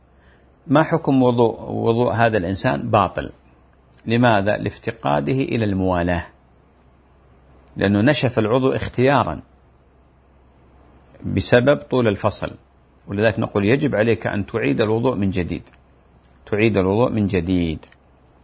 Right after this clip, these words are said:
هذا يسمى ال-، ال-، الموالاة. إذا كان نشفان العضو، آه، لا باختيار المتوضئ وإنما لأمر خارج،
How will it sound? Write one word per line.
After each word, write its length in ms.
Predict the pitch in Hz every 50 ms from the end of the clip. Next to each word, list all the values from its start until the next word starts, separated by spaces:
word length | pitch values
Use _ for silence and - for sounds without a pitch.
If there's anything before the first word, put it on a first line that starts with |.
| _ _ _ _ _ _ _
هذا 200 | - - 104 110
يسمى 300 | 104 - - 107 104 104
ال-، 200 | 98 92 - -
ال-، 260 | 98 95 82 - 92
الموالاة. 440 | 92 95 92 87 76 69 - - - - _ _ _ - - - - - - - - - - _ _ -
إذا 220 | 123 110 117 120
كان 460 | 120 123 - 165 175 196 190 175 165
نشفان 560 | 160 160 - - - - - 170 170 165 151 143
العضو، 560 | 127 120 120 131 117 107 95 98 - - - - _ _ _ _ _ _ _ _ _ _ _ _ _ _ _ _ _ _ _ _ _ _ _ _ _ -
آه، 1200 | 107 101 95 92 50 50 50 50 50 50 50 50 - 50 50 - - - - - - - - - -
لا 300 | - - 110 123 143 170
باختيار 640 | 170 180 147 110 - - - 151 147 143 135 123 120
المتوضئ 800 | 117 110 107 107 101 101 - 104 101 98 95 90 92 98 92 73
وإنما 560 | - 95 98 123 135 131 127 120 117 117 117
لأمر 460 | 113 113 117 - 131 143 139 131 120
خارج، 580 | 107 - - - 127 123 107 98 92 104 104